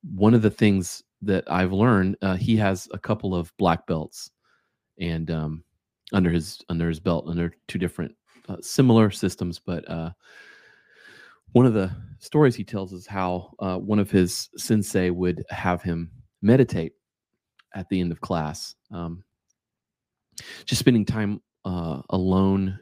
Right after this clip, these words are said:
in your own head. And I've begun to do that in some of my classes. I have my students, uh, spend time just, uh, you know,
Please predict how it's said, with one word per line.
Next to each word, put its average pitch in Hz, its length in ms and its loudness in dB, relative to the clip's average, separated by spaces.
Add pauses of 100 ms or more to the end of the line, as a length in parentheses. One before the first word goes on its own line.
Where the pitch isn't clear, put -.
(180)
in 95 80 0
your 87 160 0
own 87 140 0
head. 80 360 -8 (680)
And 90 520 -2 (600)
I've 87 360 -2 (340)
begun 113 420 2
to 104 140 -8
do 92 200 -4
that 87 300 -2
in 87 80 -10
some 98 160 -6
of 98 80 -4
my 135 120 -2
classes. 80 380 -8 (140)
I 87 60 -8
have 87 160 -4
my 87 100 -4
students, - 560 -10 (100)
uh, 78 220 -10 (200)
spend 90 360 -6
time 82 340 -6 (720)
just, 87 360 0
uh, - 300 -6 (580)
you 92 80 -2
know, 71 120 -4